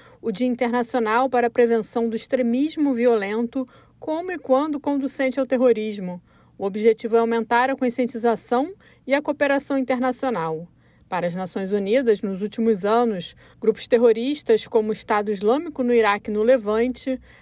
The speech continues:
Al-Qaeda e Boko Haram moldaram a imagem de extremismo violento e o debate sobre como lidar com essa ameaça. A mensagem de intolerância desses grupos, religiosa, cultural, social,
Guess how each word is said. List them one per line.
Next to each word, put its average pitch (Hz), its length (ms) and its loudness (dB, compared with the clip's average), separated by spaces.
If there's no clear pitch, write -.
Al-Qaeda 247 800 2
e 226 80 -6
Boko 220 320 2
Haram 240 440 0
moldaram 269 520 2
a 302 60 0
imagem 247 480 2
de 226 80 -6
extremismo 233 540 0
violento 247 720 0
e 262 40 -6
o 269 60 -4
debate 247 560 0
sobre 254 320 0
como 294 260 -4
lidar 269 460 0
com 262 160 -2
essa 254 280 0
ameaça. 170 640 -2
A 175 160 -2
mensagem 180 540 -4
de 185 100 -8
intolerância 208 760 0
desses 196 300 -4
grupos, 196 560 -2
religiosa, 208 760 0
cultural, 208 520 2
social, 220 680 2